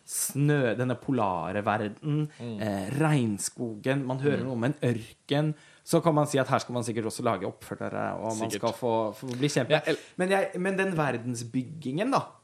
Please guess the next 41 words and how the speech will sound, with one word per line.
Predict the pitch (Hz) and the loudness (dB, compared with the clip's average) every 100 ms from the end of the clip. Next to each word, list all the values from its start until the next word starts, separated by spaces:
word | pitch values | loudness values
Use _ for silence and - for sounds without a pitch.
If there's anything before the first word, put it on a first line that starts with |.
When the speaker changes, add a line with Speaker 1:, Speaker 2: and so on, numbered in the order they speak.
| _ | _
Speaker 1:
som | - 170 | -6 0
var | 143 104 | 2 4
der, | 180 170 | 2 2
den | 165 156 | 0 2
følte | 170 131 | 0 0
jeg | 131 | 0
liksom | 139 135 131 - _ _ - | 0 -2 -4 -8 _ _ -4
på | |
en | 165 | 0
måte | 147 - - 117 117 117 117 113 113 110 107 - - - | 0 0 0 2 2 2 0 -2 -4 -6 -10 -12 -16 -6
kanskje | 156 127 143 120 123 120 - | -4 -2 -4 -6 -14 -12 -4
glapp | 127 123 - _ _ - | -2 -2 -6 _ _ -2
litt | 127 - - - | -2 -2 -6 -2
underveis. | 143 170 247 - - | 2 2 2 -4 -10
Ikke | 208 185 | -2 0
at | |
det | 190 | 2
er | 170 165 | 2 2
så | |
farlig, | 214 143 233 - - | 4 4 2 -2 -10
men | - 190 | -2 0
det | 190 | 4
bare, | 180 175 - - - | 4 2 -2 -18 -4
eh, | 160 156 151 147 147 | 2 4 6 6 4
det, | 143 139 156 151 127 104 127 107 - 143 | 2 4 6 6 4 0 -2 -4 -4 2
det | 151 | 4
forsterker | 175 - 131 107 - - 123 | 4 4 4 4 0 2 2
følelsen | - 151 117 98 - | 4 4 4 0 -6
min | 113 | 0
av | 110 120 | 0 0
at | - - | -4 -20
filmen | - - 113 104 107 120 123 - | -10 -2 0 2 2 0 -2 -2
i | 165 | 4
løpet | 151 110 - | 4 4 2
av | 117 113 | 0 2
sine | 120 131 | 0 0
en | 113 101 | 0 0
time | - 101 | 0 0
og | 104 | 0
femti | 98 82 92 | -4 -6 -8
minutter | 98 92 127 147 | -8 -6 -2 -2